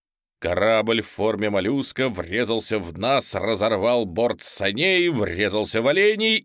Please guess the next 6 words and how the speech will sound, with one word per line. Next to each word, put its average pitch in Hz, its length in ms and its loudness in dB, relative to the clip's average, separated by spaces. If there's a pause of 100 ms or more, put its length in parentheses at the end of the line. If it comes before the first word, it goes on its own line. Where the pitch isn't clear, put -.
и, 262 180 2
загарпуненный, 139 1120 0
стал 113 400 0
наматываться 90 840 -4
на 92 120 -2
станцию 90 760 -6